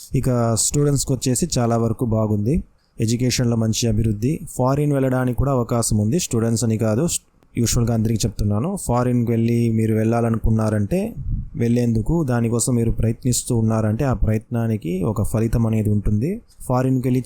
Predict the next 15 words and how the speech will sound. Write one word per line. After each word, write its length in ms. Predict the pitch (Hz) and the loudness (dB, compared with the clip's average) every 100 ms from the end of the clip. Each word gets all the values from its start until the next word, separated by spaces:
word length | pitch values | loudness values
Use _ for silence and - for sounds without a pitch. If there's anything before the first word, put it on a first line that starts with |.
| 120 | 0
చదవడానికి 400 | 120 120 120 113 | 0 2 0 0
కూడా 140 | 151 | 0
అవకాశం 440 | 135 107 113 107 107 | 0 0 0 0 0
ఉంది 180 | 101 107 | 0 0
స్టూడెంట్స్కి 480 | - 107 107 - | 0 0 0 0
అయితే. 340 | 101 117 165 214 _ - | 0 0 -2 -4 _ -8
ఇక 140 | 135 127 | -4 0
ఆర్థికంగా 720 | 123 131 131 135 135 131 131 | 0 0 -2 0 0 2 2
ఉన్న 200 | 123 120 | 2 2
ఇబ్బందులు, 600 | 117 107 123 113 117 117 | 2 2 2 2 2 4
మైండ్లో 460 | 110 123 123 123 | 2 2 2 2
ఉన్న 140 | 117 113 | 2 2
కన్ఫ్యూషన్స్ 720 | 113 107 - 117 - 117 117 | 0 -2 0 0 0 0 2
అన్నీ 160 | 110 | 0
కూడా 420 | 107 110 120 185 | 0 0 0 0